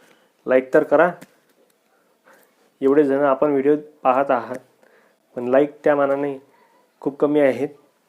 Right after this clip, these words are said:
आणि ज्याही विद्यार्थ्यांनी हे चॅनल सबस्क्राईब केलेलं नसेल, त्यांनी सबस्क्राईब करा, कारण की यासमोरचे जे व्हिडिओ येतील, ते त्यांना मिळाले पाहिजेत. तर चला तर उद्याच्या कन्सेप्टमध्ये भेटूया. उद्या आपण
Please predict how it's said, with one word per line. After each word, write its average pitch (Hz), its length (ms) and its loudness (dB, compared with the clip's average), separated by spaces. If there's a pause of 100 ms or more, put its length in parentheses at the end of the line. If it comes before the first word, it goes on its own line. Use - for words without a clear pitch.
(840)
आणि 151 200 2
ज्याही 151 220 4
विद्यार्थ्यांनी 165 580 -2
हे 160 80 0
चॅनल 151 220 2
सबस्क्राईब 160 520 -2
केलेलं 156 340 0
नसेल, 156 280 -4
त्यांनी 156 180 -2
सबस्क्राईब 156 440 -2
करा, 156 220 -2
कारण 147 260 -4
की 147 120 -4
यासमोरचे 147 540 -4
जे 151 140 -6
व्हिडिओ 131 280 -2
येतील, 139 420 -4 (580)
ते 139 40 -6
त्यांना 139 300 -2
मिळाले 139 340 0
पाहिजेत. 127 400 -4 (3000)
तर 135 40 -6
चला 143 280 2
तर 165 140 2
उद्याच्या 151 340 2
कन्सेप्टमध्ये 151 520 -4
भेटूया. 147 300 -2
उद्या 147 260 2
आपण 151 400 -4